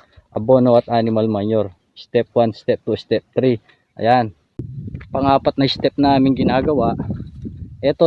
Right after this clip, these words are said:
yung may mga punggus, kung mapapansin nyo. Nasilip na po natin yan.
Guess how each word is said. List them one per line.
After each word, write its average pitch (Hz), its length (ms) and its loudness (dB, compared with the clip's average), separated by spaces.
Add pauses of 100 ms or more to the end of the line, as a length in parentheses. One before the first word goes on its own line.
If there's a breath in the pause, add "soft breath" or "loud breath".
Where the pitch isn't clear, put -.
yung 165 160 4
may 156 160 2
mga 147 240 0
punggus, 131 640 -2
kung 127 160 -4
mapapansin 117 640 -2
nyo. 98 160 -8 (960)
Nasilip 127 560 -20
na 131 80 -16
po 131 160 -16
natin 117 480 -16
yan. 110 80 -18